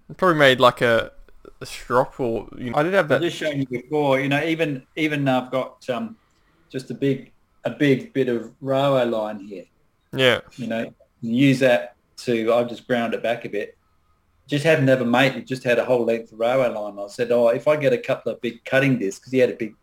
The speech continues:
Speaker 2: uh, circular saw, and I said, "If I get the cutting disc, would you be able to give me a piece of it?" And he said, "No worries." So, uh, it actually cut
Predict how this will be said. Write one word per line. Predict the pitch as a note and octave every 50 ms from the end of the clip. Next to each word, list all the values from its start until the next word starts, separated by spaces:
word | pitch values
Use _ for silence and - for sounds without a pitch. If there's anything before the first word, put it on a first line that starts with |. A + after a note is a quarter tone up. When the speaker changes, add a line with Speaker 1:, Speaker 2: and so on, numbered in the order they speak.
| - A#2
Speaker 2:
uh, | A2 G#2 G2+ F#2+ - - _ _ _ _
circular | - - - B2 A#2 A#2+ A#2 G2+ F#2+ F2+
saw, | - - C3 B2+ A#2+ A2
and | G#2 G2
I | G2+
said, | G#2 - B2 A#2+
"If | A#2 - C3+
I | C#3+
get | D3+ F3+ -
the | - C3+
cutting | - C#3+ D3 D3+ D3 C3+
disc, | A#2+ G#2+ G#2 - -
would | B2+ A#2+ A#2+
you | A#2+
be | A#2+ C3 C3
able | C3+ C3 C3 B2
to | A#2+ A#2+ A#2 A2+ - - _ _
give | - C#3+ C3
me | C3 B2
a | -
piece | - C3+ C3 B2 A#2+ -
of | F2+ G2+
it?" | G#2+ C3+ - - _ _ _ _ _ _ _ _ _ -
And | B2
he | C3
said, | C3 C#3 C#3 C#3
"No | F#3+ A3 G3 D#3+
worries." | C3 C3+ D3+ F3 F3+ F3 - - _ _ _ _ _ _ _ _ _ _ _ _ _ _ -
So, | B2+ C3 C3+ C3 C3
uh, | C3 C3 B2+ B2 -
it | E3+
actually | F#3+ A3 - - - C#3
cut | C3+ - E3 D3+ - -